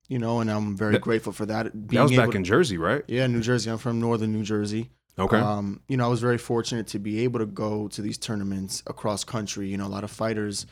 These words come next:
Speaker 2: Yeah.
Speaker 1: you know, especially when they grow up in, uh, you know, these areas that are very poor and, and,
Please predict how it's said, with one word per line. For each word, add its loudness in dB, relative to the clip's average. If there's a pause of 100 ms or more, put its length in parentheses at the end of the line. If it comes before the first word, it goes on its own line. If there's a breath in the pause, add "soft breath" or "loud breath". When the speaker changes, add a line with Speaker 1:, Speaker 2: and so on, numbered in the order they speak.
(120 loud breath)
Speaker 2:
Yeah. 2
Speaker 1:
you 0
know, 0
especially -2
when 0
they -2
grow 2
up -6
in, -2
uh, -4 (480 loud breath)
you 0
know, 6
these 4
areas 4
that 0
are -2
very 0
poor 2
and, -2
and, -4